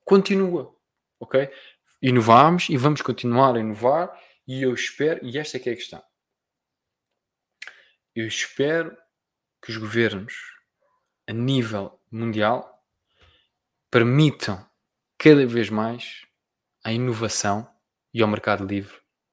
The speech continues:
a trabalhar. E que deixem as pessoas, por si, melhorar as suas próprias vidas e criarem, inovarem, hum, e que não ponham,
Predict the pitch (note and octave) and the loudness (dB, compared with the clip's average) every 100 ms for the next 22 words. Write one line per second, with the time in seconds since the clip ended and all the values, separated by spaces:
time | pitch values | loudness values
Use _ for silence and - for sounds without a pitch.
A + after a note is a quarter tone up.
0 | - - G2 F2+ D#2 - _ _ _ _ | -14 -2 -2 -2 -6 -14 _ _ _ _
1 | - - - A2 A#2+ B2+ C3+ - C3+ D3 | -20 -18 -10 -6 2 4 4 2 -8 -12
2 | _ _ - A#2+ - - A2 A#2+ - - | _ _ -16 -16 -12 -6 -6 -6 -12 -20
3 | _ _ _ _ - D#3 - - C#3+ D3 | _ _ _ _ -4 -2 0 -2 -2 -4
4 | _ _ _ _ A#2+ A2+ A2 A2 A#2 A2+ | _ _ _ _ -6 -2 0 -2 -4 -10
5 | - G#2+ - G2 - G#2+ B2+ - - _ | -6 -8 -8 -14 -10 -12 -12 -18 -20 _
6 | _ _ _ _ _ _ _ _ - A#2+ | _ _ _ _ _ _ _ _ -8 -4
7 | A#2 A2+ A2+ A2+ _ _ _ _ _ - | -2 -2 -2 -4 _ _ _ _ _ 2
8 | B2+ B2 B2+ C3 A2 F#2+ - _ _ _ | 6 6 6 4 0 -4 -14 _ _ _
9 | _ _ - A#2 G#2+ A#2 A#2+ A2 F#2 G2 | _ _ -14 -10 -6 -2 0 -2 -6 -14
10 | _ _ _ _ _ _ _ _ _ _ | _ _ _ _ _ _ _ _ _ _
11 | B2 A#2+ A#2 A#2 A2+ A2+ A2 A2 _ _ | -6 -2 -2 -2 -2 -4 -4 -8 _ _
12 | _ _ - - B2+ C3+ B2 A2+ C3 B2+ | _ _ -20 -10 -6 0 0 4 4 4
13 | B2 B2 A#2+ A#2+ A#2 | 2 0 0 -2 -6